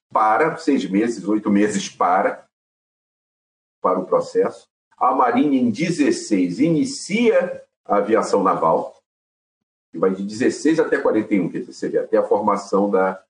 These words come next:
da fab. E o interessante é que a Marinha, ela terá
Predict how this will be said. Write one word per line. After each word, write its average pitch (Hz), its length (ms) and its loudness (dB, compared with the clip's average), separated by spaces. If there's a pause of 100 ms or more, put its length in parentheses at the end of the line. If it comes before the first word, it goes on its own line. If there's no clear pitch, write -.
(240)
da 92 120 0
fab. - 380 -2 (540)
E 139 140 0
o 156 60 4
interessante 131 760 0
é - 20 -20
que - 80 0
a 101 40 2
Marinha, - 480 0 (480)
ela 104 500 2 (240)
terá - 580 0